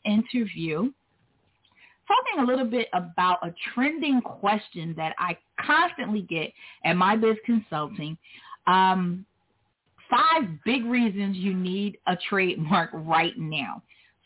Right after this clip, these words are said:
Super important. Totally understand, but I can't answer all of your questions. So here we are with the podcast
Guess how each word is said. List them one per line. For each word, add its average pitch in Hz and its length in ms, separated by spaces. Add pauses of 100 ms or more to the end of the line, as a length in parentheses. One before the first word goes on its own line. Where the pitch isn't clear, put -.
(140)
Super 320 360
important. 208 800 (300)
Totally 302 360
understand, 196 640
but 190 100
I 214 100 (120)
can't 285 260
answer 240 420
all 226 220
of 220 140
your 226 120
questions. 247 580 (520)
So 277 180
here 285 240
we 277 180
are 220 160
with 196 180
the - 100 (220)
podcast 233 840